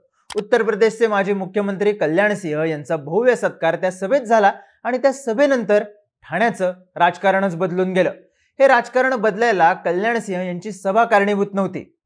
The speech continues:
कारणीभूत होतं सभेचा आवाज ऐकू येईल अशा अंतरावर असणाऱ्या गाडीत बसलेल्या एका नेत्याचं एक वक्तव्य. "ठाण्याचा खासदार शिवसेनेचाच होईल."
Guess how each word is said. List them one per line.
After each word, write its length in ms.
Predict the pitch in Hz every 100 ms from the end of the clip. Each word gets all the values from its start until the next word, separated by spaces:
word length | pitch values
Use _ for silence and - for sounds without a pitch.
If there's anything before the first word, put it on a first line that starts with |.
| _
कारणीभूत 480 | 123 139 190 233 247
होतं 240 | 214 202 208 - _ _
सभेचा 480 | - 220 233 233 247
आवाज 420 | 190 196 220 180
ऐकू 360 | - 202 202
येईल 280 | 233 175 160
अशा 220 | 160 156
अंतरावर 520 | 185 160 165 180 185 180
असणाऱ्या 420 | 151 175 170 180
गाडीत 400 | 135 139 175 262
बसलेल्या 540 | 247 190 233 208 185 196 _ _ -
एका 220 | 202 247
नेत्याचं 580 | 226 214 247 233 196 180 180 _
एक 160 | 185 185
वक्तव्य. 520 | 202 196 208 196 170 - - _ _ _ _
"ठाण्याचा 520 | - 160 185 180 185 185
खासदार 460 | 131 165 160 196 190 190 _ _
शिवसेनेचाच 720 | 208 190 202 196 190 180 175
होईल." 200 | 170